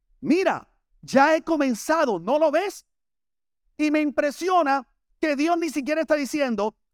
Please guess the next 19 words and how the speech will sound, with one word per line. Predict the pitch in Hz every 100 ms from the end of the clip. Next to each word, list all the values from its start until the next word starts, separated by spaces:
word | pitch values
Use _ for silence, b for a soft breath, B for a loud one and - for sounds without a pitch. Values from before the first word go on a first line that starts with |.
| _
no | 190 277
va | 285
directo | 285 285 247
y | 269
dice, | 240 208 - _ _ -
"Hey, | 294 285 147 -
yo | 202
soy | 262 277
el | 262
mismo, | 277 262
voy | 233 226
a |
hacer | 220 233
algo | 233 220
nuevo", | 233 202 185 - _
sino | 233 208
que | 202
le | 214
dice, | 226 180